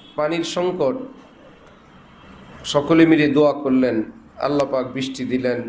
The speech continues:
ওযু ইস্তিনজা করলেন, পাত্র ভরে রাখলেন। কিছুক্ষণ পর একটা অ-, অদৃশ্য থেকে আওয়াজ, "আয় আব্দুল কাদের, मैं तेरा परवरदिगार हूँ।"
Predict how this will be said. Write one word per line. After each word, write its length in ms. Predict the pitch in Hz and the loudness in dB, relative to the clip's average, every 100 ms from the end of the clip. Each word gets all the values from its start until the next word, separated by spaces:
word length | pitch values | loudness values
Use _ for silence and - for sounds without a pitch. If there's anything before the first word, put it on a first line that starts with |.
| - - | -10 -6
ওযু 280 | 131 127 | -4 -2
ইস্তিনজা 400 | 123 123 127 120 | -2 -4 -8 -6
করলেন, 520 | 117 - 131 127 117 110 | -6 -4 -2 0 -2 -4
পাত্র 340 | 123 123 - | -8 -8 -12
ভরে 280 | 107 110 127 | -4 -2 -2
রাখলেন। 680 | 120 104 113 110 98 - - - - _ - - - - - | -4 -6 -6 -4 -6 -8 -14 -18 -20 _ -20 -20 -20 -20 -12
কিছুক্ষণ 440 | 202 196 214 214 | -10 -6 -4 -4
পর 200 | 208 180 | -2 -2
একটা 480 | 165 156 160 143 127 - | -2 -2 -2 -2 -4 -8
অ-, 80 | - - - - _ - 156 | -10 -12 -20 -20 _ -10 -6
অদৃশ্য 540 | 170 - 185 196 208 | -6 -4 -4 -4 -4
থেকে 280 | 202 196 208 | -6 -4 -2
আওয়াজ, 580 | 147 139 110 - - - - - - - _ _ - - - - - | 0 -2 -4 -8 -16 -18 -20 -20 -20 -20 _ _ -20 -20 -20 -16 -4
"আয় 120 | 135 | 0
আব্দুল 400 | 143 127 147 147 | 0 0 -2 -2
কাদের, 540 | 143 143 156 160 - - - - - - - - | -2 -2 -2 -4 -6 -20 -20 -20 -20 -20 -18 -6
मैं 140 | 139 | -4
तेरा 280 | 165 160 151 | -2 0 0
परवरदिगार 1000 | 151 143 135 131 123 107 113 127 131 120 | 0 -2 0 -2 -2 -6 -4 -2 -4 -4
हूँ।" 160 | 113 | -6